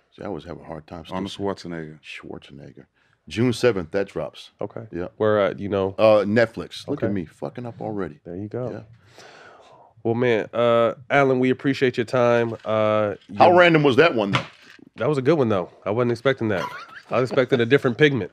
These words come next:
Speaker 1: <laughs> See, that's, that's why I said, like, mix it up.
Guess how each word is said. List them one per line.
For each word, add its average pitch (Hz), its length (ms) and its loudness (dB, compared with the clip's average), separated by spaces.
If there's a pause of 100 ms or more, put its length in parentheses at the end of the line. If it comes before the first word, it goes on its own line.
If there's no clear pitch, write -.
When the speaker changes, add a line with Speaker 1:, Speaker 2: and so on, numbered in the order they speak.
Speaker 1:
<laughs> - 560 -4 (1000)
See, 185 160 4
that's, 185 220 8 (180)
that's 165 180 6
why 185 80 10
I 165 40 8
said, 165 200 6
like, 127 300 4 (280)
mix 135 300 6
it 185 80 10
up. 185 240 4